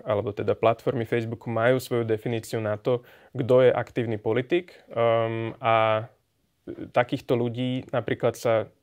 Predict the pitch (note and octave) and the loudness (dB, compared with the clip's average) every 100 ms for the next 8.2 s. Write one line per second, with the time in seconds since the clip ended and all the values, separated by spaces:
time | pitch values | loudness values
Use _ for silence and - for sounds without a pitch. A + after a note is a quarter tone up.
0 | _ - A#2 C3+ - - A#2+ B2 B2 A#2 | _ -8 -6 -6 -6 -2 2 2 2 -4
1 | - A#2+ A#2 A2+ G#2+ - _ C#3 A#2+ A2+ | -4 -2 -2 -6 -10 -14 _ -2 -2 0
2 | B2+ C#3+ C3 A2+ A2 A2 G#2 A#2 A2+ A2+ | 0 0 0 -2 -2 -2 -4 -6 -2 -2
3 | A2+ A2+ - - A2+ G#2+ - A2+ G#2+ G#2+ | 0 -6 -6 -6 -4 -4 -6 -8 -6 -6
4 | G#2+ A#2 - A#2 A2+ A2 A#2 A#2 A2 - | -6 -10 -12 -10 -10 -8 -6 -6 -6 -8
5 | A2+ A#2 A2+ A#2 A2 A2 - A2+ - - | -10 -8 -8 -8 -10 -10 -12 -12 -14 -20
6 | - - _ A2+ A2 A2 G#2+ G2+ - A2+ | -20 -20 _ 0 2 2 0 -4 -10 -8
7 | A#2 A2 A2+ A2+ A2+ A2 A#2 A2 G#2+ - | -6 -4 -4 -4 -2 -2 -2 -6 -8 -8
8 | A#2 B2 | -6 -6